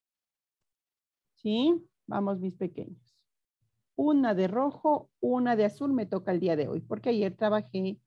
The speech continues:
toda en azul. Ya luego usted va a ir viendo, me toca acá y así. ¿Por qué? Porque ya está ubicado en cuadros.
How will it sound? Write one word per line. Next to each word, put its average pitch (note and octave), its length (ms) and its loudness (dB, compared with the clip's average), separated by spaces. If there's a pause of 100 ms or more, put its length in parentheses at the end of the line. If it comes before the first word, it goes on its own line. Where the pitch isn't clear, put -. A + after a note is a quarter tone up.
(460)
toda F#3+ 280 2
en F#3+ 120 0
azul. D#4 560 2 (2000)
Ya G3+ 140 2
luego G#3+ 320 2
usted G#3 360 0
va G3 80 4
a F#3+ 60 4
ir G3+ 140 4
viendo, G3 460 0
me F3+ 160 -4
toca F3 440 -6
acá F#4 680 0
y E4 240 2 (160)
así. - 240 -20 (640)
¿Por C4+ 220 -2
qué? G#3+ 200 2
Porque A3 340 -2
ya F#3 140 2
está F#3 300 -2
ubicado F3 500 -2
en F3+ 100 -2
cuadros. - 760 -2